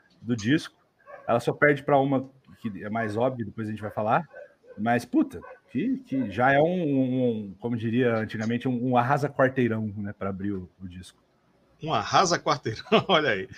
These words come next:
Speaker 1: <laughs>
Speaker 2: Cristiano vai me mandando aí, aí, hein? Cris-, é, Cristiano, tá aí, ó, reserva moral de, de fazendo a, o suporte técnico aqui do, <laughs> da live, né, como sempre. E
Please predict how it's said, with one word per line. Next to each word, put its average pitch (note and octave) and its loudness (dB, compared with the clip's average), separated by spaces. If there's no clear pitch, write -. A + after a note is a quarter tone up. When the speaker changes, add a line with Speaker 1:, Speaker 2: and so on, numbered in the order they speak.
Speaker 1:
<laughs> G#2 -2
Speaker 2:
Cristiano F#3 6
vai F#3+ 6
me F#3 2
mandando D#3+ 6
aí, D3 4
aí, C#3+ 4
hein? D#3+ -2
Cris-, C#3+ -8
é, B2+ 0
Cristiano, C3+ 2
tá B2+ 2
aí, A#2+ 2
ó, A2+ 2
reserva C3+ 2
moral C3+ 2
de, A#2+ -4
de G2+ -10
fazendo B2 0
a, G2+ 0
o - -10
suporte - 0
técnico D3 0
aqui A#2+ -6
do, A#2 -2
<laughs> F3+ 4
da C3 6
live, C3+ 2
né, G#2+ -10
como A#2 -6
sempre. B2 -2
E C3 2